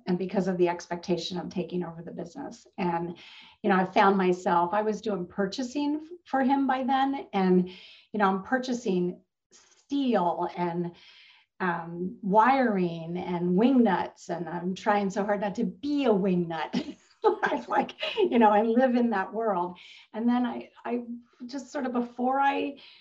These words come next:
went off to college and decided, I took note and paid a lot of attention to what I was feeling about it and decided it wasn't for me. So much to his chagrin.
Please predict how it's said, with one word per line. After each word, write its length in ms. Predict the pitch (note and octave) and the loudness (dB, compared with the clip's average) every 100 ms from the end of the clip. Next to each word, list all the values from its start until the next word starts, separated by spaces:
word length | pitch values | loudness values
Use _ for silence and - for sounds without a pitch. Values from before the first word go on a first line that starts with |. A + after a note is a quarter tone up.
| _ | _
went 180 | A#3 C4 | 2 4
off 220 | B3+ B3+ | 4 2
to 200 | - B3 | -4 -6
college 440 | A#3+ C4+ D#4 D4 G3 | -4 2 2 2 0
and 140 | G#3+ | -2
decided, 500 | G3+ - A#3+ C4+ F#3 | -4 0 0 2 2
I 220 | F3 G3 G3 - _ _ _ _ | 2 0 -2 -12 _ _ _ _
took 180 | C#4+ B3+ | -6 0
note 320 | A#3 A3+ - - | 0 0 -4 -4
and 380 | G#3+ G#3 G3+ F#3+ | 0 0 -2 -2
paid 240 | G#3 G#3 | 0 0
a 160 | A#3+ - | 0 -2
lot 200 | G3 G#3+ | 0 0
of 100 | A3 | -2
attention 500 | G#3+ G#3+ G3 G#3+ G#3 | -4 -4 -4 -4 -4
to 140 | G3 | -2
what 120 | F3+ | 0
I 120 | F3+ F3 | 2 0
was 180 | F#3 | -2
feeling 380 | - A3 A3+ A3+ | -4 -4 0 0
about 260 | F#3 E3+ F3 | 0 -2 0
it 180 | F3 - | -4 -2
and 120 | F3+ | -2
decided 440 | F3+ F3 F3 E3+ E3+ | -2 0 0 0 -4
it 80 | |
wasn't 320 | E3 F3 F3+ - | -8 -8 -10 -12
for 100 | D#3 | -12
me. 240 | D3+ - _ _ - _ | -12 -16 _ _ -20 _
So 160 | - | -6
much 340 | F3+ A#3+ - - | 2 2 2 -4
to 100 | D4 | -2
his 280 | C4 B3 - | 0 0 -2
chagrin. 640 | G#3 F#3+ G#3 F3+ D4 | -4 0 0 2 0